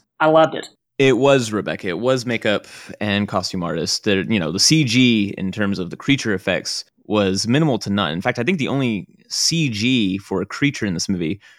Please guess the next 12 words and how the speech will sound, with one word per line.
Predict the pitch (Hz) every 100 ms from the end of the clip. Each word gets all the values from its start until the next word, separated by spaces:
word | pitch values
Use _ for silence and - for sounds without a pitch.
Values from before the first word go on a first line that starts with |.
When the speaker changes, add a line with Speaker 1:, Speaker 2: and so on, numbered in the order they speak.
| _ -
Speaker 2:
was | 101 95 87 85 -
the | 90
rock | 127 -
monster. | - - - - _ -
Speaker 1:
Yeah, | 190 160
the | 165
rock | 160 151
monster. | 135 120 139 - _
Speaker 2:
But | 113 101 -
the, | 95 127 113
the | 110 113
animatronics | 139 147 113 - 123 90 - - -